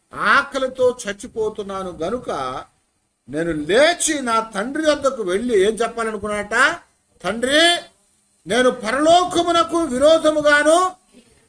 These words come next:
నీ ఎదుట పాపము చేశాను, పరలోకానికి విరోధముగా నీ ఎదుట పాపం చేశానని" చెప్పి ఆ తండ్రితో చెప్పుకోవాలనుకున్నాడు.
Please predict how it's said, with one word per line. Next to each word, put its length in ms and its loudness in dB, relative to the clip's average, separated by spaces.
నీ 100 -6
ఎదుట 340 2
పాపము 720 2
చేశాను, 600 -2
పరలోకానికి 760 0
విరోధముగా 680 -2
నీ 80 -6
ఎదుట 300 0
పాపం 640 -2
చేశానని" 600 -4
చెప్పి 580 -4
ఆ 120 -6
తండ్రితో 760 -4
చెప్పుకోవాలనుకున్నాడు. 1160 -10